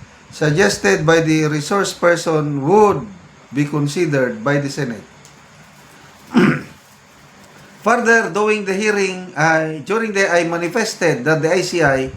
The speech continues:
would begin investigating, uh, live stream, live streaming proceedings.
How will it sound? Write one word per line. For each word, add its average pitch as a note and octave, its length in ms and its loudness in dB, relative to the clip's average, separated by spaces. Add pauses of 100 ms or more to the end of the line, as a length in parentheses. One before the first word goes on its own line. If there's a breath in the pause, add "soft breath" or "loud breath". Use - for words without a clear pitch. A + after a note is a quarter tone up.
(340 loud breath)
would F#3+ 240 2
begin G3+ 480 0
investigating, F#3+ 1120 -4 (300)
uh, F3 160 4
live G#3+ 260 2
stream, D3 880 -8 (1900)
live E3+ 400 2
streaming G3+ 640 0
proceedings. D#3 880 -4